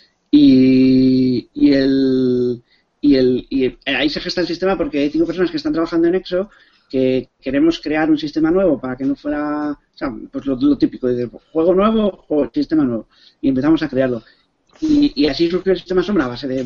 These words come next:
mucha prueba, porque va a tener dados de seis. O sea, que lo fuimos probando, cambiando, añadiendo cosas, quitando,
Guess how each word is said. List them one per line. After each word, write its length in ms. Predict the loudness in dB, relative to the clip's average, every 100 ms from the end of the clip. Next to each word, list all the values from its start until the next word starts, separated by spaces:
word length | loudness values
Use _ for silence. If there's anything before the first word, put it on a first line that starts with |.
| -8
mucha 220 | -12 -14
prueba, 220 | -10 -10 -8
porque 180 | -8
va 120 | -6 -4
a 40 |
tener 180 | 0 0
dados 240 | 0 -2
de 40 | -4
seis. 260 | -4 -6 -12 -20 _
O 40 | -12
sea, 100 | -8
que 80 | -8
lo 140 | -6
fuimos 260 | 0 0 2
probando, 400 | 0 2 4 2
cambiando, 400 | 0 2 2 2
añadiendo 380 | 0 0 -2 -2
cosas, 260 | -4 -6
quitando, 480 | -12 -4 -2 -2